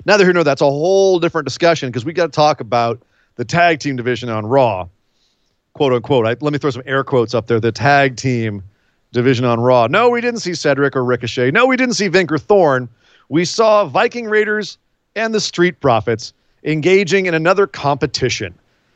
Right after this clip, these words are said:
Because anything you can do, I can do better. This time, however, we're at a Viking encampment throwing the air quotes up again.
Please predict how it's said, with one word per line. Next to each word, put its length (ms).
Because 180
anything 380
you 160
can 160
do, 260
I 180
can 180
do 120
better. 380
This 160
time, 240
however, 320
we're 140
at 60
a 80
Viking 520
encampment 1300
throwing 160
the 80
air 140
quotes 260
up 140
again. 480